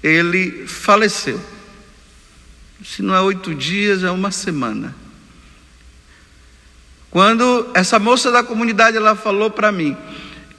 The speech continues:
que o irmão dela estava com câncer, a primeira coisa, e, e o médico já tinha desenganado, a primeira coisa que eu falei pra ela foi o seguinte:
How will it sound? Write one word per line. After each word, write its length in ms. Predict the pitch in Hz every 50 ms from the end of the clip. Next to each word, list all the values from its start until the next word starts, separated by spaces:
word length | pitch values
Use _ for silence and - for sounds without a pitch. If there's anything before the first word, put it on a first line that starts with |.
| - -
que 100 | - 175
o 80 | 180 185
irmão 340 | 180 175 180 185 202 202 180
dela 320 | 156 160 165 165 156 151
estava 500 | 147 139 - - 170 165 160 151 156 156
com 280 | 151 - - 156 151 147
câncer, 680 | - - - 156 156 151 143 147 - - 120 117 123 - - - - - - - - - - - - - - - - - - - - -
a 80 | -
primeira 400 | - - 170 190 214 233 262 254
coisa, 380 | 247 240 226 226 220 202 208 - - -
e, 120 | 160 175
e 140 | 175 151 175
o 60 | 170 151
médico 440 | 147 151 160 185 202 190 - -
já 140 | 160 165 147
tinha 240 | 139 - - 156 147
desenganado, 960 | 135 143 143 135 143 156 170 165 151 135 131 127 123 123 - 190 87 82 - - - - - - - - - - - - -
a 20 | 135
primeira 360 | - 151 160 185 208 220 214
coisa 260 | 214 226 214 196 208
que 60 | 202
eu 60 | 196
falei 340 | 175 196 175 180 202 208 208
pra 400 | 202 - - - - 208 202 190
ela 280 | 185 190 196 196 196 190
foi 200 | 185 - 196 196
o 40 | 185
seguinte: 680 | - - 196 180 - 165 160 151 147 - 151 139 -